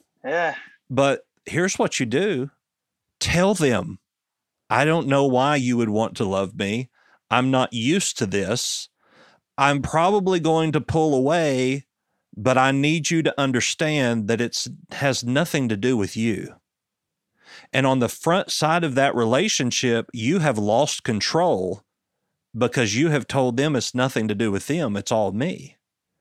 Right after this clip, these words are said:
Speaker 2: So then if you lose, you already knew you were gonna lose.
Speaker 1: Mm.
Speaker 2: And so it's not about losing, it's about winning.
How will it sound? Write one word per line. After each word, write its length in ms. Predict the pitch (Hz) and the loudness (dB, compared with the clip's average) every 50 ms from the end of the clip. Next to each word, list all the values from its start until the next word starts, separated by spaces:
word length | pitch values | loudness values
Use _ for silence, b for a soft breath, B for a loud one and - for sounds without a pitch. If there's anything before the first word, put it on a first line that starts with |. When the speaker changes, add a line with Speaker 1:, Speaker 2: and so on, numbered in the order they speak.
| _ _ _ _ _ _ _ _ _ _ - | _ _ _ _ _ _ _ _ _ _ -14
Speaker 2:
So 300 | - - - 156 135 127 | -10 -4 0 0 2 2
then 640 | 110 104 143 175 208 220 175 139 127 123 120 98 - | 2 0 0 2 2 2 0 0 0 -2 -4 -4 -6
if 140 | 131 - - | -6 -2 0
you 140 | 135 123 113 | 0 0 2
lose, 800 | 110 131 175 190 170 135 123 120 120 120 113 - - - - - _ _ _ _ _ _ _ _ _ _ | 2 2 2 2 2 2 0 0 0 -2 -2 -4 -6 -8 -10 -12 _ _ _ _ _ _ _ _ _ _
you 140 | - 107 117 | -4 0 2
already 240 | 123 131 123 123 110 | 2 4 4 2 0
knew 200 | 110 123 151 190 | 2 2 2 2
you 220 | 226 190 135 117 | 2 2 2 2
were 100 | 104 101 | 0 0
gonna 200 | 92 98 95 95 | 0 -2 -2 -2
lose. 440 | 92 92 90 87 90 85 95 107 - | -4 -6 -6 -8 -8 -10 -10 -10 -6
Speaker 1:
Mm. 800 | - 170 180 190 190 185 180 175 170 160 156 151 147 143 135 131 | -4 -2 -2 -2 -2 -2 -2 -2 -2 -2 -4 -4 -4 -4 -4 -4
Speaker 2:
And 100 | 113 113 | -2 0
so 160 | - 143 127 | 2 2 2
it's 140 | 123 - - | 2 2 0
not 180 | 127 127 131 123 | 0 2 2 2
about 280 | 110 104 107 98 80 | 2 2 0 0 0
losing, 520 | 101 120 139 175 202 170 - 127 113 110 107 | 0 2 2 2 2 0 2 2 2 2 2
it's 180 | 107 104 - | 0 0 0
about 320 | 113 95 107 104 104 - - | -2 0 2 2 2 0 0
winning. 480 | 113 135 143 143 110 87 - 143 - | -2 0 0 0 -2 -4 -8 -12 -16